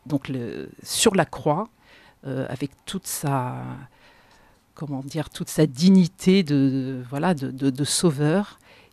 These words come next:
il, euh, il explique qu'il est vraiment, euh,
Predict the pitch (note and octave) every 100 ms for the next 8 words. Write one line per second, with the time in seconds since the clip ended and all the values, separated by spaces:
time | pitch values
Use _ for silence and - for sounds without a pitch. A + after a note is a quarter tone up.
0 | - D3+ C#3 C#3+ C3 C3 C3 - - -
1 | _ _ _ _ _ _ _ _ _ _
2 | _ _ - D#3+ E3+ - - A3+ - -
3 | E3+ G3+ - E3 D3 F3+ F3 D#3+ D#3 D#3
4 | E3+ - C#3+ C3+ C#3 C3+ A2